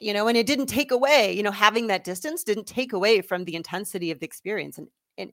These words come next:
any way, shape, or form. So I just, I really, really value it when, and, and this goes for anything, even in non-covid times, I really value it when I go through an attraction and it feels like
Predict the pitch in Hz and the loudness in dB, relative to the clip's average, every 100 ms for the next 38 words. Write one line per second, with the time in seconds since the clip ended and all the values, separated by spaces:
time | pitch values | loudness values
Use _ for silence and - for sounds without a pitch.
0 | - 330 277 220 - 180 175 165 175 170 | -10 -2 0 0 -2 -4 -4 -8 -6 -8
1 | - 175 _ - - _ - 170 160 165 | -8 -18 _ -20 -20 _ -6 -2 -2 0
2 | 180 180 180 - - 185 214 247 214 196 | -2 -4 -8 -12 -4 -4 2 4 4 2
3 | 180 - _ 180 240 247 196 190 190 170 | -4 -14 _ -4 0 4 6 6 4 0
4 | 160 165 160 156 - - 233 269 339 - | -4 -4 -6 -6 -12 -10 -8 -4 -4 -2
5 | 214 - 165 180 254 151 160 165 180 165 | -2 -2 -4 -2 -4 -6 -10 -8 -6 -8
6 | 160 - 165 151 165 170 143 156 - 151 | -10 -14 -10 -10 -10 -12 -12 -12 -12 -12
7 | 160 196 226 170 180 226 214 185 165 165 | -4 -2 -2 -4 -6 -4 -2 0 2 4
8 | 170 160 151 - 165 151 151 156 170 - | 2 -2 -4 -6 -8 -10 -8 -8 -8 -10
9 | 165 156 156 - 160 160 - 151 151 160 | -12 -12 -12 -6 -6 -6 -10 -12 -12 -10
10 | 160 156 _ _ _ _ _ - 233 220 | -10 -10 _ _ _ _ _ -4 4 6
11 | 208 190 170 165 160 156 _ | 6 0 0 2 2 -2 _